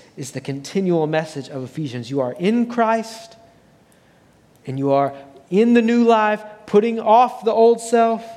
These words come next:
or you are still wearing the old self. We continue reading verse six.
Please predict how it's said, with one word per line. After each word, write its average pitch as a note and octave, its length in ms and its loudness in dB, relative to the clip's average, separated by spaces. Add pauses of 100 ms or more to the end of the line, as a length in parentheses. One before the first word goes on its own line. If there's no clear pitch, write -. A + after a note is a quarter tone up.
(280)
or E3 200 0
you E3+ 240 0
are D#3 120 2
still D#3+ 720 -2
wearing B2+ 680 -2 (140)
the C3+ 160 -8
old C3 420 -6 (120)
self. - 440 -12 (1800)
We C#3 80 -12
continue C#3 400 -6
reading C#3+ 280 -2
verse C3 200 -8
six. - 500 -10